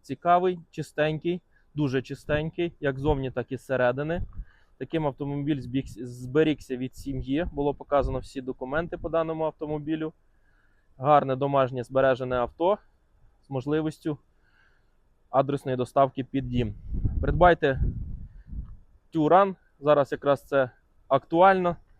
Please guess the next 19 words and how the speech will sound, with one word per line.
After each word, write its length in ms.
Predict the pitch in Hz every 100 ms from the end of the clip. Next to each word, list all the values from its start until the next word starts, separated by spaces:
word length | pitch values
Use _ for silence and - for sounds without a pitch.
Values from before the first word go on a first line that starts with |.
| _ _ -
Паска, 340 | 160 170 -
проводи 440 | 131 147 139 135 135
на 120 | 131
носі, 440 | 160 196 - 170 -
ви 160 | 135 147
будете 540 | 147 135 156 - 147 _ _ _ - _ _
самим 380 | - 151 160 156
востребованим 760 | 139 - 147 143 147 147 143 131
родичем, 500 | 135 127 127 127 117
так 200 | 127 127
як 120 | 123
в 40 |
даний 280 | 139 143 131
автомобіль 500 | 123 131 139 175 190
ви 100 | 143
можете 360 | 131 127 120 120
посадити 520 | 123 - 139 135 131
багато 440 | 123 127 127 127
людей, 380 | 131 147 202